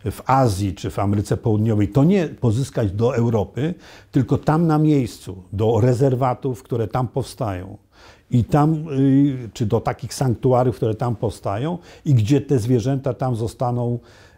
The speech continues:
y, rozmnażane z możliwością potem przerzucenia ich do podobnych warunków,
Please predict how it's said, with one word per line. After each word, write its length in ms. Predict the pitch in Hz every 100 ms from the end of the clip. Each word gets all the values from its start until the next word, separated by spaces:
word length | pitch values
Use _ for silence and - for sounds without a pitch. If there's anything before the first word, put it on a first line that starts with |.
| -
y, 520 | 104 107 104 107 110 - - _ - _ _ _
rozmnażane 1120 | 117 127 131 131 135 127 107 101 110 156 202
z 140 | 160 98
możliwością 1000 | 135 156 127 147 190 214 - - 107 101 110 - - _
potem 260 | 120 139
przerzucenia 680 | 110 127 98 104 - 143 135
ich 240 | 123 107
do 280 | 98 110 104 - _
podobnych 520 | - 95 117 151 135
warunków, 760 | 95 104 104 123 - 117 107